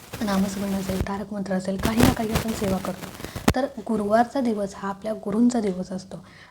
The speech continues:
आणि या दिवशी आ, थोडी का होईना आपल्या गुरूंची सेवा आपल्या हातून घडलीच पाहिजे. मग तुम्ही एक पारायण करा, तुम्ही नामस्मरण करा, तुम्ही तारक मंत्र म्हणा, दत्तगुरूंचं नामस्मरण करा, काहीही करा,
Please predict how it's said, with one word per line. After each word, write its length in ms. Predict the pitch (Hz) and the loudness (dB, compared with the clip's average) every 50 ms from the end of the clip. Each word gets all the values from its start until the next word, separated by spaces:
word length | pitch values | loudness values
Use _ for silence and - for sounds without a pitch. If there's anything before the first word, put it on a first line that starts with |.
| _ | _
आणि 180 | 202 202 202 202 | -6 -6 -4 -4
या 200 | 202 208 233 247 | -2 0 0 0
दिवशी 360 | 220 226 202 190 - - 185 175 185 - - - - - - - | 0 0 -2 -2 -6 -8 -12 -14 -14 -16 -18 -20 -20 -20 -20 -20
आ, 300 | - - - _ 220 233 - - _ _ | -20 -20 -10 _ -6 -6 -6 -8 _ _
थोडी 280 | - 240 247 247 247 294 | 0 4 4 6 6 4
का 140 | 285 - 269 | 4 4 0
होईना 280 | 226 233 226 214 214 | 2 2 0 -2 -4
आपल्या 320 | 214 - 214 196 - 214 214 | -6 -8 -10 -6 -2 -2 -2
गुरूंची 440 | 202 196 190 196 196 190 190 202 208 | 0 0 0 2 2 0 0 -2 -6
सेवा 340 | - - 208 190 185 190 | -6 -6 -6 -4 -2 -4
आपल्या 320 | 202 214 214 190 - 196 180 | -4 -6 -8 -8 -6 -6 -6
हातून 360 | 190 190 - - 196 202 208 | -6 -6 -8 -8 -8 -8 -4
घडलीच 420 | 202 202 190 185 190 196 254 - | 0 0 0 2 2 0 0 -2
पाहिजे. 300 | - - 190 - 185 185 | -4 -6 -6 -6 -4 -4
मग 80 | 185 185 190 - | -8 -6 -6 -6
तुम्ही 240 | 202 196 202 208 208 - - - - _ | -6 -4 -6 -6 -10 -14 -18 -20 -12 _
एक 200 | 226 214 202 - | -6 -6 -6 -4
पारायण 360 | - 202 185 190 196 208 220 220 | -6 -2 0 0 0 0 -2 -2
करा, 260 | - 202 180 180 185 - | -2 -4 -4 -4 -8 -6
तुम्ही 180 | - 196 196 196 | -4 -2 -2 -2
नामस्मरण 540 | 196 196 190 202 220 - - 226 208 202 202 | 0 -2 -2 -2 -4 -4 -6 -6 -4 -6 -6
करा, 220 | 190 185 180 175 | -4 -6 -6 -6
तुम्ही 240 | 165 185 190 196 190 | -6 -4 -6 -4 -2
तारक 300 | 202 196 196 208 202 - | -2 0 -2 -2 -2 -4
मंत्र 200 | 220 202 196 202 | -6 -4 -4 -4
म्हणा, 260 | 196 196 190 190 185 | -2 -2 -2 -2 -2
दत्तगुरूंचं 680 | 180 190 190 - - 220 202 202 208 208 202 190 226 | -4 -6 -6 -4 -2 0 0 0 0 -2 -4 -6 -6
नामस्मरण 480 | 220 214 202 196 190 196 196 190 185 185 | -6 -4 -4 -4 -6 -6 -6 -6 -6 -6
करा, 180 | 185 - 185 185 | -6 -6 -8 -8
काहीही 380 | 185 - 240 220 214 262 285 | -8 -6 -6 0 2 2 2
करा, 200 | 269 - 214 190 | 2 -2 -6 -8